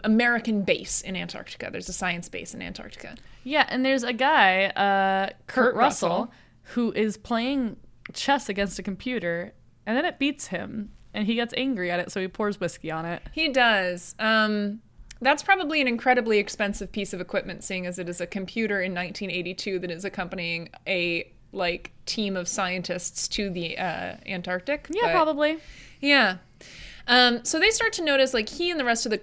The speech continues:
Speaker 1: the, uh, crew in the base start to hear kind of the hubbub outside, and they go outside to see what's going on.
Speaker 2: And, uh, the helicopter is now circling the camp,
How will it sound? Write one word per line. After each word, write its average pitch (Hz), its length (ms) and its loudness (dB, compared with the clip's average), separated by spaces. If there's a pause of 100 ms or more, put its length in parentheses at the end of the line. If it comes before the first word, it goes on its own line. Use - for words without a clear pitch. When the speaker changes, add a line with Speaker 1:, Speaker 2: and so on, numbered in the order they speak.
Speaker 1:
the, 196 420 0
uh, 180 340 2
crew 220 360 4
in 190 80 -2
the 180 60 -4
base 175 240 0
start 185 200 0
to - 60 -14
hear 202 160 -2
kind 190 160 -2
of 180 40 0
the 175 40 2 (160)
hubbub 190 300 2
outside, 160 320 -2
and 160 100 -4
they 185 60 -4
go 185 120 -2
outside 170 220 -6
to 165 80 -8
see 170 140 -4
what's - 160 -8
going 165 260 -8
on. - 260 -12 (640)
Speaker 2:
And, 254 340 2
uh, 220 320 4
the 226 80 2
helicopter 311 360 0
is 247 100 -2
now 214 140 0
circling 220 460 -4
the 190 80 -4
camp, 185 400 -6